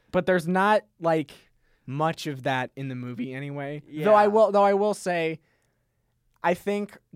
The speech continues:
Speaker 1: to give them credit, uh, most of the writing, I don't get how they could take it seriously. Um, but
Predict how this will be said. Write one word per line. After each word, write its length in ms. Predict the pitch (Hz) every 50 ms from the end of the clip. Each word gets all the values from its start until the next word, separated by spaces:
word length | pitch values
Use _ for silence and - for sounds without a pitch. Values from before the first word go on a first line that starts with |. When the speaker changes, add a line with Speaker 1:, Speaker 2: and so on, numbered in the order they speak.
| 147
Speaker 1:
to 160 | - - 180
give 280 | 156 139 135 160 165 151
them 200 | 160 165 160 147
credit, 500 | - - 151 143 139 147 147 147 143 _ _ _ _ _ _ -
uh, 680 | 139 127 131 131 127 127 123 120 120 117 117 117 113 104 - _ _ _ - 123 - 82 117 131
most 580 | 135 131 143 151 147 147 151 165 160 - -
of 140 | 170 156 139
the 120 | 143 151
writing, 640 | 139 135 135 127 135 143 143 147 147 151 151 147 139 _ _ _ _ _ _ _ _ _ _ _ _ _ _ _ _ _ _ _ _ _ _ _ _ _ _ _ - -
I 120 | 139 143
don't 360 | 139 - 139 139 147 147 143
get 180 | 131 135 131 123
how 300 | - - - 131 131 131
they 140 | 131 147 147
could 200 | - 170 147 143
take 220 | - 175 170 -
it 100 | 185 -
seriously. 840 | - - 196 190 190 190 202 196 185 - - 196 202 196 202 214 208 _ _ _ _ _ _ _ _ _ _ _ -
Um, 580 | 156 151 143 139 135 131 131 131 127 127 123 _ _ _ _ _ _ _ _ _ _ _ _ - 143 139 -
but 300 | 165 165 156 147 -